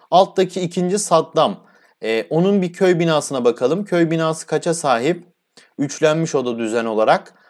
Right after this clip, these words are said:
On ikiye sahip. O da rahat bir şekilde oradan üç alır. Biz yedinciye saldırı yapalım. Kahramanları onun daha yüksekti. Yanlış hatırlamıyorsam.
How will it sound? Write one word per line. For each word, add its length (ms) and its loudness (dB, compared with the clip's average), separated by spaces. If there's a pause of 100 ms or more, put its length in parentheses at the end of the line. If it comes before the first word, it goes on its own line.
(140)
On 140 4
ikiye 320 2
sahip. 360 0 (400)
O 140 6
da 100 6
rahat 300 2
bir 40 -6
şekilde 400 -2
oradan 460 2 (180)
üç 260 -4
alır. 360 2 (260)
Biz 360 0
yedinciye 520 2
saldırı 400 2
yapalım. 420 0
Kahramanları 720 0
onun 240 0
daha 160 2
yüksekti. 720 -2 (200)
Yanlış 340 -4
hatırlamıyorsam. 800 -2